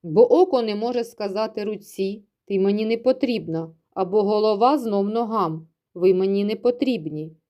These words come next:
Але члени тіла, що здаються слабіші, значно більше потрібні. А тим, що вважаємо їх за зовсім нешановані в тілі,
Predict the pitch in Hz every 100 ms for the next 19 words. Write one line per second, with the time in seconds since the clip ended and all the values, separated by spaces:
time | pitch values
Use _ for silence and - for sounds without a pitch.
0 | _ _ _ _ 180 190 196 233 233 226
1 | 214 226 294 311 240 - 196 180 208 233
2 | 240 202 - 185 180 196 185 185 180 -
3 | 269 - _ _ _ 185 185 208 220 -
4 | 254 196 196 190 - 214 233 233 240 196
5 | 151 156 160 _ _ _ _ _ _ _
6 | _ _ _ 190 190 269 359 359 - 226
7 | 208 220 202 220 208 190 185 202 202 170
8 | 190 180 226 196 185 - 190 170 - _
9 | _ 196 220 220 247 247 226 190 180 175
10 | - - 196 240 320